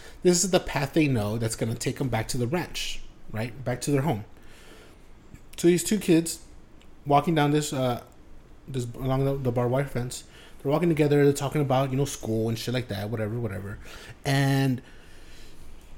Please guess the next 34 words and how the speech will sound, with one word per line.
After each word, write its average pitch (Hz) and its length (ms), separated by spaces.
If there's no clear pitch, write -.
one 160 240
of 180 60
them 180 160
goes 175 300
to, 165 60
like, 143 180
"Hey, 170 240
uh, - 600
who's 160 260
that?" 123 300
And 143 380
a - 80
couple 226 580
of 170 80
yards 147 360
in 143 100
front 214 460
of 185 120
them, 120 360
there's, - 600
uh, 120 360
on 123 120
the 123 140
other 185 160
side 135 200
of 120 80
the 113 60
barbed 104 240
wire 101 140
fence, 104 440
there's 113 180
a 131 40
woman 151 400
walking. 139 380